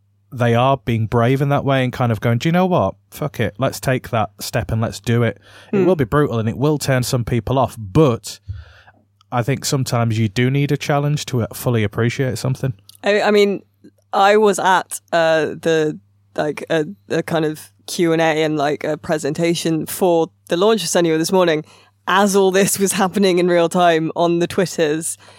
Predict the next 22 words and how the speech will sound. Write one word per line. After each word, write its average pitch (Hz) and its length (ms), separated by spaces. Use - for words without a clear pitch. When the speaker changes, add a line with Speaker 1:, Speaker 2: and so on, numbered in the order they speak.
Speaker 2:
So 185 260
I, 185 200
in 180 280
the 185 80
Q 190 220
and 180 80
A, 202 200
just 170 200
asked 202 300
them 240 100
<laughs> 208 100
about 170 220
it. - 160
Uh, 175 540
and, 175 560
um, 170 680
the 190 180
idea 190 480
is 165 180
that, - 200
like, 156 400
it, 165 180